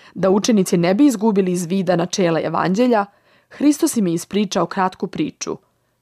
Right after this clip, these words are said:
primer kojim je pokazao kako se Bog odnosi prema svojim slugama i duh kojim bi trebalo da budu ispunjeni dok njemu služe. Počeo je ovako: „Jer je carstvo nebesko kao čovek domaćin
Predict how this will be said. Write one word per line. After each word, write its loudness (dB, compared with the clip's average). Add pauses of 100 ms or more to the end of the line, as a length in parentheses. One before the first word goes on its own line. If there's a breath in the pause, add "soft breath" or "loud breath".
primer 0
kojim -2
je -8
pokazao 0 (220 soft breath)
kako -2
se -2
Bog 0
odnosi 0
prema -6
svojim -2
slugama 0 (480 soft breath)
i -2
duh 2
kojim 0
bi -2
trebalo 2
da -4
budu -2
ispunjeni 2 (240 soft breath)
dok -10
njemu 0
služe. -6 (920 soft breath)
Počeo 0
je 4
ovako: -4 (920 soft breath)
„Jer 2
je 2
carstvo 0
nebesko 2
kao 0
čovek 0
domaćin 0